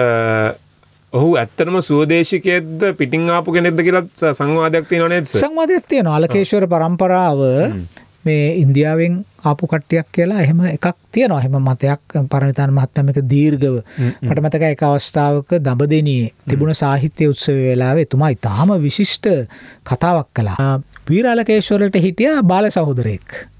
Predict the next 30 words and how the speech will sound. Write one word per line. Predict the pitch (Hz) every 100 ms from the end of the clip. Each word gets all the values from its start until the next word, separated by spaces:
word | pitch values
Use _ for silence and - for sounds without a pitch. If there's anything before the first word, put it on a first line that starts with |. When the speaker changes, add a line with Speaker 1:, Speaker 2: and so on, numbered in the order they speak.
| - - -
Speaker 1:
ආ, | 147
වීර | 113 139 180
අලකේශ්වරට. | 165 135 131 120 127
Speaker 2:
වීර, | 165
ඒ | 165 - - -
කියන්නේ | 147 147
මේ | 135 139
මොකද | 147 147
ආපහු | 135 123 156 147
කිව්වොත් | 147 147 143 151
Speaker 1:
ඔව්, | 127 110
අලකේශ්වරගේ | 123 131 143 151 147 165
Speaker 2:
අර | 175 143
Speaker 1:
නංගිගේ | 151 147 190 254 - -
පුතානේ | 175 156 180 185
Speaker 2:
නං | 165
පුතා. | 175
Speaker 1:
වීර | 185
අලකේශ්වර. | 196 226 220 214 202 170 - -
Speaker 2:
එයාට | 117 127 139
Speaker 1:
එත්-, | 202
එයාටත් | 143 151 170 160
හිටියා | 185 185 269 247 -
බාල | 180 196
සහෝදරයෙක්. | 180 165 123 143
Speaker 2:
බාල | 170 170
සහෝදරයෙක්. | 160 147 123 117 104
Speaker 1:
හ්ම්. | 120 104 190 - -
Speaker 2:
එයාගේ | - 139 180 226
නම | 285